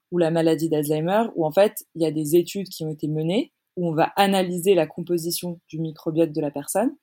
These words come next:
et on va observer que, par exemple, dans la maladie d'Alzheimer, euh, il y a une composition du microbiote qui est très différente de celle des microbiotes, entre guillemets, normaux ou sains.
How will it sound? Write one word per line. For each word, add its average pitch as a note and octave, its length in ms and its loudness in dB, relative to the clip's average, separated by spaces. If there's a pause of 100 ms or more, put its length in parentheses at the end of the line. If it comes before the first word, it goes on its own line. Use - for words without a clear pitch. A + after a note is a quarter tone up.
(300)
et F#3 100 4
on F3 120 0
va F#3 120 6
observer F3 460 0
que, F#3 80 -4
par E3 160 -4
exemple, D#3+ 340 -4
dans E3 100 -2
la D#3 100 -2
maladie D#3 400 -4
d'Alzheimer, D3+ 540 0 (520)
euh, D3+ 260 0 (180)
il E3 100 -6
y E3 80 4
a F#3+ 260 4 (120)
une F3 140 -6
composition F3 600 -4
du E3 140 -4
microbiote D#3+ 580 0 (320)
qui E3+ 240 0
est G3+ 260 2
très G#3 240 2
différente F3 640 -2 (340)
de F3+ 160 0
celle F#3 560 4
des E3+ 160 2
microbiotes, E3+ 720 2
entre E3 260 -6
guillemets, E3 400 -2
normaux D#3+ 540 -2
ou E3 100 -4
sains. D3 240 -4